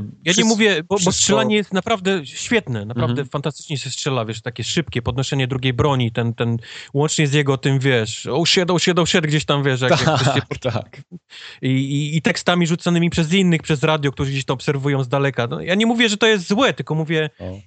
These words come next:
Speaker 1: że sam łapałem się na tym, że jak był kill room, to, to, to wzdychałem i, i
Speaker 2: Chciałeś go
Speaker 1: robiłem to
Speaker 2: skończyć
Speaker 1: jako
Speaker 2: szybciej,
Speaker 1: Chciałem
Speaker 2: żeby poznawać
Speaker 1: tak,
Speaker 2: historię dalej,
Speaker 1: tak,
Speaker 2: nie?
Speaker 1: tak, tak. I, i gdzieś to wcześniej nie miałem tego, mam wrażenie, w
Speaker 2: Mhm.
Speaker 1: Uncharted.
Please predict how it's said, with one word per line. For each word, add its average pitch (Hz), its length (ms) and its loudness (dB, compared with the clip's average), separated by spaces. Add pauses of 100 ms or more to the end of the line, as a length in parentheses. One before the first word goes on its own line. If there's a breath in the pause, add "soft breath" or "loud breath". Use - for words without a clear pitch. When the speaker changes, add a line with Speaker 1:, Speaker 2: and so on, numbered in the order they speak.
(320)
Speaker 1:
że 135 140 -4
sam 185 300 0
łapałem 175 340 0
się 175 120 -2
na 143 140 0
tym, 160 260 -6
że 147 100 -4
jak 139 120 -4
był 160 220 -2
kill 151 280 -2
room, 254 260 -2 (220)
to, 160 120 0
to, 165 200 -2
to - 160 -6
wzdychałem 160 640 2
i, 123 320 -12
i 156 160 -12
Speaker 2:
Chciałeś 156 240 2
go 147 60 0
Speaker 1:
robiłem 160 200 2
to 175 60 2
Speaker 2:
skończyć 165 220 2
Speaker 1:
jako 139 120 2
Speaker 2:
szybciej, 170 300 2
Speaker 1:
Chciałem 151 160 2
Speaker 2:
żeby 156 160 2
poznawać 156 440 2
Speaker 1:
tak, - 60 -12
Speaker 2:
historię 113 420 0
dalej, 95 360 0
Speaker 1:
tak, 151 100 -10
Speaker 2:
nie? 139 60 -12 (140)
Speaker 1:
tak, 131 220 -6
tak. 107 300 -6
I, 127 300 -8
i 139 200 -10
gdzieś 147 240 -6
to 147 340 -2 (720 loud breath)
wcześniej 180 360 0
nie 160 140 4
miałem 156 280 4
tego, 110 300 -2
mam 107 180 -2
wrażenie, 113 380 -2
w 110 80 -6
Speaker 2:
Mhm. 113 80 0
Speaker 1:
Uncharted. 104 420 -4